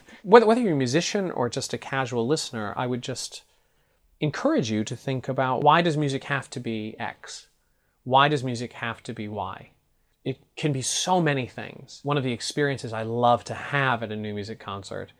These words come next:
is the thought, "I didn't realize music could do that." It's especially important today because, well, at least after the election in the United States, there was so many think pieces about, uh, we, we just live in our bubbles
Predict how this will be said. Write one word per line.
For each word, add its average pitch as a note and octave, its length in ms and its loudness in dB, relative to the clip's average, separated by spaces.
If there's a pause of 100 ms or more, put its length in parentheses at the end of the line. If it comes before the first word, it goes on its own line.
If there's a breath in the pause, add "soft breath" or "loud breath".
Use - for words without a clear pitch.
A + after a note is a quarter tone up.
(400)
is B2 200 -4
the A2+ 100 -14
thought, A2+ 340 -4
"I A2+ 140 -14 (100)
didn't F3 420 0
realize A#2+ 960 -2
music A#2 320 -6
could - 160 -12
do G2 160 -10
that." - 320 -16 (100)
It's - 160 -4
especially C#3+ 640 -2
important A#2 400 -2
today G2+ 440 -8 (680)
because, A2+ 680 -2 (300)
well, B2 260 -6
at - 80 -10
least A#2+ 200 0
after A2+ 240 2
the A2 240 -2
election A#2 480 2
in A2+ 80 -6
the A2 60 -6
United G#2+ 320 -6
States, G#3 360 4
there A#2+ 120 -2
was A2+ 120 -4
so - 400 4
many A3 280 10
think F#3+ 300 0
pieces A#2+ 360 -6
about, A2 500 -8 (1040)
uh, A2+ 280 -12 (800)
we, C#3 100 2
we C3 120 2
just D3 180 0
live F3 140 6
in F3 80 4
our D3+ 140 6
bubbles A2 580 2